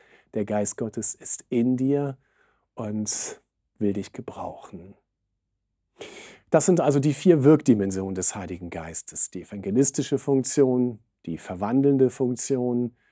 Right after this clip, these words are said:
die pädagogische Dimension und die charismatische Dimension.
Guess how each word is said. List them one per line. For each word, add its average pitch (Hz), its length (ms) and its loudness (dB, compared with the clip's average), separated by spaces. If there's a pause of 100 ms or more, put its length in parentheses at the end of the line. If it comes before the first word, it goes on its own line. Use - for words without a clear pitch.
(320)
die - 40 -12
pädagogische 120 760 2
Dimension 120 760 0
und 110 320 -12
die 113 60 -10
charismatische 92 840 -8
Dimension. 82 720 -16